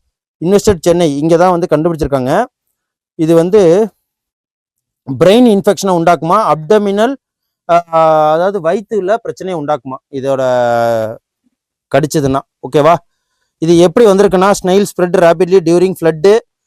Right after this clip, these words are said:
ஆ, அதுக்கப்புறம் சிட்டி ரெசிடென்ட்ஸு, ஒன்லி அக்ரிகல்ச்சரல் பெஸ்ட், இதெல்லாம் மூலியமா இதை வந்து கொல்லலாம். ஓகே, so பாத்துக்குங்க. உலகில் மிக மோசமான ஆக்கிரமிப்பு இனங்களில் ஒன்றான ராட்சத ஆப்பிரிக்க நத்தை லிசாடினியா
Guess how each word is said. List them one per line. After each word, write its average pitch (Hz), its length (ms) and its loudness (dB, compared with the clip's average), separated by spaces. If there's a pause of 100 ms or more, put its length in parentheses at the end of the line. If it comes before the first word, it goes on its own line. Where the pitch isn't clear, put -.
(340)
ஆ, 165 120 4
அதுக்கப்புறம் 170 400 0
சிட்டி 185 280 -2
ரெசிடென்ட்ஸு, 170 500 -2
ஒன்லி 180 520 0
அக்ரிகல்ச்சரல் 165 400 -6
பெஸ்ட், 147 340 -6
இதெல்லாம் 156 380 -2
மூலியமா 147 320 -6
இதை 143 200 -8
வந்து 147 380 -12
கொல்லலாம். 117 420 -14
ஓகே, 180 240 -12 (800)
so - 220 -6
பாத்துக்குங்க. 120 400 -4 (1040)
உலகில் 208 400 0
மிக 180 300 -4
மோசமான 180 580 -2
ஆக்கிரமிப்பு 175 680 0
இனங்களில் 160 320 0
ஒன்றான 151 480 0
ராட்சத 156 440 -2
ஆப்பிரிக்க 147 460 -2
நத்தை 139 420 -4 (420)
லிசாடினியா 175 840 0